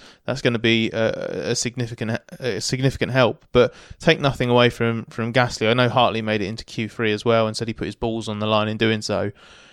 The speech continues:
But it's the third opportunity this year that Toro Rosso and Honda have had to score big points. And what's Gasly's results in those trio of races?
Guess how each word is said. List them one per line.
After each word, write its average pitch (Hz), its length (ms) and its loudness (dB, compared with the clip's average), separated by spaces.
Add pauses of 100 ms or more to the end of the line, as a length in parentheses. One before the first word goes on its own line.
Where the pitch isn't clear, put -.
(200)
But 127 280 4 (140)
it's 127 160 -4
the 131 80 -8
third 135 260 6
opportunity 131 560 0
this 123 240 0
year 131 140 4
that 123 160 -4
Toro 131 220 4
Rosso 127 240 0
and 127 80 0
Honda 127 300 -2
have 127 160 0
had 131 200 -2
to - 60 -10
score 139 240 0
big 135 180 -2
points. 156 420 0 (440)
And 131 80 -6
what's 127 180 -2
Gasly's 131 460 2
results 131 400 2
in 139 80 -2
those 139 280 0 (320)
trio 143 280 6
of 135 80 4
races? 143 420 4